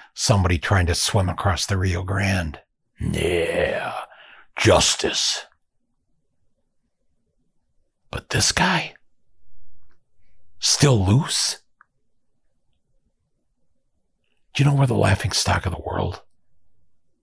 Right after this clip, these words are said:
I mean, seriously. Millions, if not billions of people around the world cannot figure us out. And then came Saturday,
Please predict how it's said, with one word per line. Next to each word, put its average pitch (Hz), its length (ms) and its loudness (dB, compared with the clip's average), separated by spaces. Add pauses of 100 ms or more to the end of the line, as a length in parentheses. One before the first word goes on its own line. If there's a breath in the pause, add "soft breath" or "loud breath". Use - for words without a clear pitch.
(360)
I 113 80 0
mean, 98 100 2
seriously. - 600 -2 (1160)
Millions, 117 440 8
if 95 160 0
not 98 260 2
billions 104 460 6
of 92 80 -2
people 90 240 0
around 87 240 0
the 87 80 -2
world 85 400 -6 (840)
cannot - 460 2
figure - 460 -4
us - 180 -4
out. - 280 -8 (3000)
And 82 140 -2
then 101 200 6
came 98 460 4 (1500)
Saturday, 101 760 2